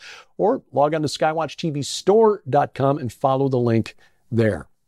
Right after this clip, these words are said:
What do we make of the Apocrypha, the pseudepigraphal books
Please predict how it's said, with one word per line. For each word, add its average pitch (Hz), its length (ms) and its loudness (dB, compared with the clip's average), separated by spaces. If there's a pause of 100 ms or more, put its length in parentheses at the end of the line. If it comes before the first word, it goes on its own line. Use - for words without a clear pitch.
(1160)
What 196 180 0
do 285 60 0
we 277 140 0
make 240 380 -4
of 180 240 0
the 208 140 -8
Apocrypha, 113 880 -4
the 101 140 -6
pseudepigraphal 160 920 0
books - 420 0